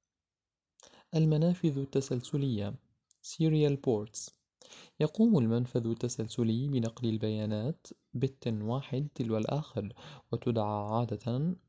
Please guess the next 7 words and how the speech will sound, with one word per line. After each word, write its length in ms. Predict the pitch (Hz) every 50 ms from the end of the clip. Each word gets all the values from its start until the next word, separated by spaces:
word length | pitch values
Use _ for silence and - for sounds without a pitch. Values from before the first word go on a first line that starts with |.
| _ _
كوم 360 | - - 127 117 117 120 - - -
وان، 340 | 123 113 113 113 123 135 143 - - _ _ -
كوم 260 | - - 123 123 123
تو. 300 | 123 - 156 147 117 110 - _ _ _ _ _ _ _ _ _ _ _ _ _ _ _ _ _ - - - - - _ -
المنافذ 600 | 156 143 135 131 123 127 131 127 127 - 127 117
المتوازية، 1040 | 117 117 117 117 113 - 123 120 117 120 127 135 135 127 117 104 104 110 127 147 151
parallel 680 | 139 117 117 123 117 113 110 107 110 110 107 113 113